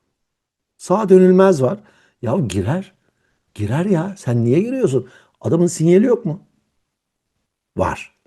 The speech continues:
Oradan dönülmez. Ya o dönecek. Sana ne? Sen kendini korusana. Bak orayı kapatmışlar. Yirmi santimlik beton dökmüşler oraya sağa girilmesin diye. Öbürü de orası kapalı diye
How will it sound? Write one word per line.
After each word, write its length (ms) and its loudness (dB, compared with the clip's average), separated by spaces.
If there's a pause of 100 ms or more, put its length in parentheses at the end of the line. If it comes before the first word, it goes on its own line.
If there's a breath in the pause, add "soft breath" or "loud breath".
(420 soft breath)
Oradan 520 4
dönülmez. 600 2
Ya 160 -4
o 140 4
dönecek. 520 -4
Sana 260 -2
ne? 100 0
Sen 200 0
kendini 360 0
korusana. 580 -4 (1400)
Bak 280 -2
orayı 300 -2
kapatmışlar. 720 -2 (420 soft breath)
Yirmi 340 2
santimlik 580 -2
beton 400 0
dökmüşler 400 -6
oraya 300 -2
sağa 260 -4
girilmesin 540 -6
diye. 180 -8 (420 soft breath)
Öbürü 340 4
de 80 0
orası 340 2
kapalı 380 -2
diye 260 4